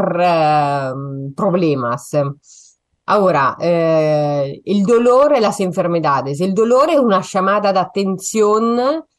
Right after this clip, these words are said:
eh, de una acumulación emocio-, eh, de una acumulación de emociones que no estamos teniendo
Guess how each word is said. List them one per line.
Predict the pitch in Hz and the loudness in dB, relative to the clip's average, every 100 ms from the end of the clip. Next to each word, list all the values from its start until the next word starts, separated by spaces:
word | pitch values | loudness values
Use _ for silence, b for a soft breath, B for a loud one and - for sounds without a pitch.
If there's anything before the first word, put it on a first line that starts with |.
| _ _ _ | _ _ _
eh, | - 165 165 | -4 0 0
de | 160 202 | 2 2
una | 196 | 2
acumulación | 190 202 196 185 - 214 202 | 0 0 0 0 0 0 0
emocio-, | 185 185 175 165 - 185 - | 0 0 0 0 -2 -4 -2
eh, | 160 147 147 | -2 0 -2
de | 170 170 190 | -2 0 2
una | 196 175 151 147 151 | 2 2 2 0 -2
acumulación | 156 180 180 180 208 | -4 -2 -2 0 0
de | 180 | 2
emociones | 175 165 - 233 240 214 196 196 262 | 2 0 -2 0 2 4 2 0 -2
que | - | -2
no | 180 | -2
estamos | 160 - 180 180 185 | -2 -2 -2 0 0
teniendo | 170 156 156 160 175 185 | 0 2 2 2 2 0